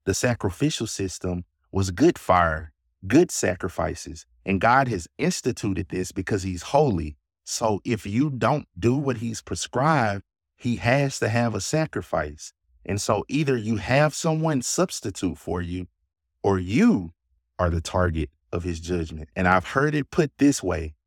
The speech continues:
and this resonates to my being. If you don't give the proper sacrifice,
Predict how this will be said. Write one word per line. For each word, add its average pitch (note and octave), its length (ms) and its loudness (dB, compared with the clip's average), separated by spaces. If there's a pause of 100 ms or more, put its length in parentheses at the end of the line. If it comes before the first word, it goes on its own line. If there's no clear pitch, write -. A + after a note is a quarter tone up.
(560)
and F2 180 0
this A#2 220 -2
resonates A2+ 720 2
to A2+ 160 -2
my G2+ 180 4
being. E2+ 540 -4 (840)
If - 180 -16
you E2+ 200 -6
don't B2+ 340 2 (180)
give A2 520 2 (140)
the F2 100 -2
proper A2 640 2
sacrifice, G#2+ 1000 2